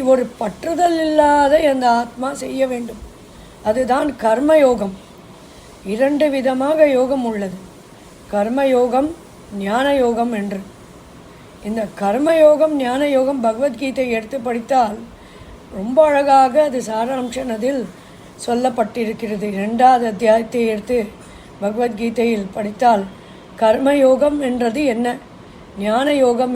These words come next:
என்றது என்ன என்று ரொம்ப அழகாக சொல்லிப்பட்டு, சொல்லப்பட்டிருக்கிறது. சாங்கிய யோகதி, சாங்கியதி யோகதி.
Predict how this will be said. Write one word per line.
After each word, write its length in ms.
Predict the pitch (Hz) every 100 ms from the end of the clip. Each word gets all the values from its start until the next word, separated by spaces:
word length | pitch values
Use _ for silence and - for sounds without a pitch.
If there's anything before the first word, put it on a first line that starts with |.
| 220
என்றது 280 | 214 220 269 196
என்ன 160 | 190 220 247 - - - - -
என்று 180 | 196 226 262
ரொம்ப 140 | 240 254
அழகாக 480 | 294 302 311 302 294 262
சொல்லிப்பட்டு, 520 | 247 254 233 196 220 220 220 - - - -
சொல்லப்பட்டிருக்கிறது. 920 | 247 247 226 214 220 196 196 190 185 190 - - - - - -
சாங்கிய 560 | 220 208 269 302 294 311 262
யோகதி, 440 | 240 269 254 226 247 254 - - - - - - -
சாங்கியதி 960 | 214 240 269 285 269 277 285 233 240 262 - - 208
யோகதி. 500 | 220 247 233 220 208